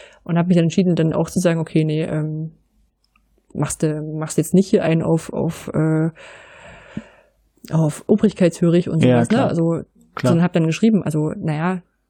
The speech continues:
Speaker 1: also der ist jetzt nicht so wahnsinnig viel verbessert worden im Gegensatz zur ersten Auflage. Dafür ist aber sehr, ziemlich viel Zeit vergangen und es gab in der Zwischenzeit die, die und die Entwicklung.
Speaker 2: Mhm.
Speaker 1: Ne? Also da wurde halt, also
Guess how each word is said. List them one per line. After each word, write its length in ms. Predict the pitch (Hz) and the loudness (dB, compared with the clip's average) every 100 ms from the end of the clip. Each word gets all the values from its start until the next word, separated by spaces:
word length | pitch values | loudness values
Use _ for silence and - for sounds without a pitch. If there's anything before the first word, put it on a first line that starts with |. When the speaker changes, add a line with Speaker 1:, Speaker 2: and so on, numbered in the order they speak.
| _ _ _ _ | _ _ _ _
Speaker 1:
also 120 | 143 | -6
der 160 | 151 135 | -4 -4
ist 200 | - - | -6 -4
jetzt 320 | 151 - - | -6 -6 -4
nicht 220 | 160 202 | 2 2
so 100 | - | 2
wahnsinnig 340 | 156 165 156 - | 2 2 2 0
viel 100 | 170 | -2
verbessert 360 | - 208 196 175 | 0 0 0 -2
worden 160 | 170 | -2
im 80 | 160 | -2
Gegensatz 380 | 151 165 160 - | -2 -2 -2 -4
zur 100 | - | -2
ersten 260 | 202 - - | -2 -4 -6
Auflage. 440 | 160 - 156 156 | -4 -4 -4 -2
Dafür 340 | 143 - 160 - | -4 -2 -2 -2
ist 140 | 156 | -2
aber 180 | 170 151 | 0 -2
sehr, 180 | - 170 | 2 0
ziemlich 380 | - - 185 - | 0 0 0 2
viel 100 | 156 | 0
Zeit 240 | - 240 | 2 0
vergangen 340 | - 175 175 175 | 0 2 2 2
und 160 | 160 | 0
es 100 | 156 | 0
gab 180 | 165 - | -2 -2
in 100 | 170 | 0
der 120 | 160 | 0
Zwischenzeit 480 | - 196 175 170 160 | 2 0 0 0 2
die, 100 | 196 | 2
die 160 | 185 160 | 2 0
und 160 | 156 | 0
die 100 | 196 | 0
Entwicklung. 720 | 190 190 185 - 160 160 160 - | 2 0 -2 -4 -6 -6 -4 0
Speaker 2:
Mhm. 320 | 123 120 131 _ _ _ _ - | 2 4 0 _ _ _ _ -4
Speaker 1:
Ne? 180 | 208 - | -4 -2
Also 140 | 151 | -2
da 100 | 156 | -2
wurde 180 | 160 170 | -2 -2
halt, 180 | 160 156 160 | -2 -2 -2
also 260 | 156 156 | 0 0